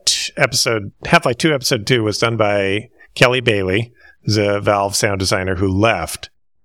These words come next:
and Mike Moraski did the soundtrack for Alex and also contributed some music to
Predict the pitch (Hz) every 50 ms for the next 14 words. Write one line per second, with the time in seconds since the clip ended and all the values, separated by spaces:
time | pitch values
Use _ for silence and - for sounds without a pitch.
0 | _ _ - 113 107 107 110 113 117 127 - - 120 113 107 107 113 117 110 -
1 | - - 98 92 92 80 - 110 98 98 95 92 87 92 104 95 92 92 90 90
2 | 90 90 101 90 - - - 104 98 95 104 98 90 - - 92 - - 113 113
3 | 117 120 110 - - - - - - 120 107 104 104 107 - 110 95 - 104 92
4 | - 202 196 180 151 135 - - 131 117 107 101 92 98 90 - - 110 95 92
5 | 90 87 87 87 87 87 -